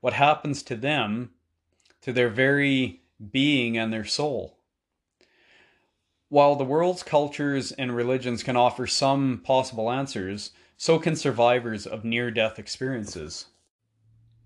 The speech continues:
In nineteen eighty-eight, actress Jane Seymour went into anaphylactic shock. As her body began to shut down, her mind stayed aware.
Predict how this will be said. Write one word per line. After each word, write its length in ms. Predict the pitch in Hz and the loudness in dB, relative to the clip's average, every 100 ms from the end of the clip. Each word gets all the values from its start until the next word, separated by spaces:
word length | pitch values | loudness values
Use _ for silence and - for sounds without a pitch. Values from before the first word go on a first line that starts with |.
| _ _ _ - - - - | _ _ _ -20 -20 -20 -8
In 460 | - 143 147 139 - _ _ | 2 2 4 0 -6 _ _
nineteen 560 | 165 147 170 202 226 196 | -6 0 0 0 0 0
eighty-eight, 640 | 143 143 135 107 98 101 _ _ _ - | 2 2 2 2 0 -4 _ _ _ -2
actress 560 | 127 - 147 143 - | -2 0 -2 0 -2
Jane 460 | - 127 127 139 160 | -6 -2 0 0 -2
Seymour 680 | - 156 131 101 90 101 - _ _ _ - | -4 -4 -2 -2 -4 -6 -10 _ _ _ -2
went 340 | 127 135 131 | 0 0 -2
into 460 | - 139 139 143 127 | -2 -2 0 -2 0
anaphylactic 640 | 123 139 - 135 131 107 | 0 0 0 -2 -2 -10
shock. 540 | - - 127 87 - - _ _ _ - - - | -10 -4 -2 -2 -6 -18 _ _ _ -20 -18 -6
As 160 | 127 | -4
her 80 | 135 | 0
body 340 | 123 131 156 165 | 2 4 4 0
began 360 | 139 131 127 | -2 -2 -2
to 60 | 110 | -4
shut 300 | - 135 110 | -4 -2 0
down, 460 | 120 113 98 110 101 - | -2 -2 -2 -6 -10 -10
her 80 | 123 | -2
mind 380 | 120 127 135 | 0 2 0
stayed 260 | - 131 120 | -2 -2 -2
aware. 460 | 110 110 104 69 | -2 -2 -2 -4